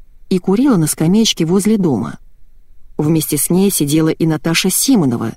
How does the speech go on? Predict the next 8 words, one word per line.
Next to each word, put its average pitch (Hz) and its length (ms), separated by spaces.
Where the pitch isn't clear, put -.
из 175 140
двадцать 165 340
второй 175 280
квартиры, 170 640
гулявшая 170 500
со - 100
своей 151 360
таксой. - 560